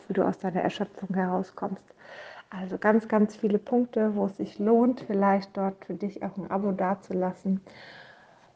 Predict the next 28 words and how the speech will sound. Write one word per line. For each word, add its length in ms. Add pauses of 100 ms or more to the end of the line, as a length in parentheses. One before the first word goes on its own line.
(880)
Und 140
ansonsten 560
wird's 240
noch 120
spannende 560
Themen 360
dort 240
geben, 340
auch 140
vielleicht 400
wie 100
Hypnose 460
helfen 340
kann, 540
wie 340 (580)
The 60 (100)
Journey 320
helfen 380
kann, 500
wie 460
so 120
viele 420
verschiedene 560
Punkte, 540
die 180
dich 260
unterstützen 720
können, 460